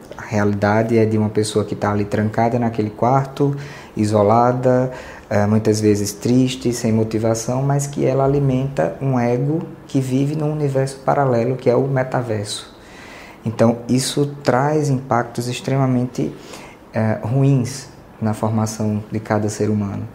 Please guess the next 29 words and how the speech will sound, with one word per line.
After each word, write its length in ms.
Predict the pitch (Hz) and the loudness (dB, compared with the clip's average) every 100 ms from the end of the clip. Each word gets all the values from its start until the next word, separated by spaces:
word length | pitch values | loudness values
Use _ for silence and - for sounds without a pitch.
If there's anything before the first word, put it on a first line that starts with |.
| - - - - - | -16 -18 -18 -18 -4
Então, 460 | 113 110 113 113 113 | -2 4 4 4 4
eu 120 | 120 | 0
concordo 520 | - 131 127 127 131 | 2 0 2 2 0
sim 240 | 127 104 101 | -2 -4 -4
que 120 | - | -6
faltam 720 | - - 117 127 - 135 135 - | -4 2 2 2 0 -2 -2 -4
esses 280 | 110 - 107 | -4 -2 -2
limites. 760 | 104 101 110 117 113 135 - - | 0 2 2 0 -4 -8 -8 -6
Os 160 | 113 107 | -6 -6
pais 440 | - 117 127 113 | -2 0 2 2
hoje 260 | 107 104 107 | 0 0 -2
têm 220 | 110 110 | 0 0
trabalhado 640 | 110 107 107 107 113 131 | 0 0 2 2 2 0
cada 300 | 127 123 113 | -2 -4 -2
vez 260 | 110 110 110 | 0 2 2
mais 540 | 107 101 107 110 - - | 0 -4 -4 -8 -10 -6
e 120 | 110 | -4
os 140 | 107 | -2
filhos 360 | - 120 120 117 | -4 -4 -2 -4
têm 220 | - 113 | -2 -4
tido 260 | 113 110 110 | -2 -4 -4
contato 560 | - 113 113 113 113 | -4 -4 0 0 -2
com 120 | - 110 | -2 -2
os 100 | 107 | 0
mesmos 560 | 107 101 101 101 - - | 0 0 -4 -8 -10 -4
cada 260 | 123 120 | -2 0
vez 260 | 113 107 107 | 0 0 0
menos. 520 | 101 101 117 135 - - - - - - - - | -2 -2 -4 -6 -12 -18 -20 -20 -20 -20 -12 -6
Então, 440 | 110 - 110 113 | -2 2 4 2